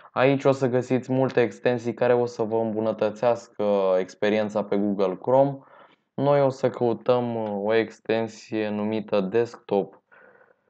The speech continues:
for, um, Instagram. Haideți să apăs butonul Enter. Aceasta este extensia dorită.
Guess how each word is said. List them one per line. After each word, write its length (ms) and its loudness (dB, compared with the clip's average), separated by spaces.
for, 400 4
um, 500 2
Instagram. 920 -2
Haideți 540 0
să 140 -6
apăs 360 0
butonul 640 -4
Enter. 600 0
Aceasta 480 4
este 280 2
extensia 580 2
dorită. 840 2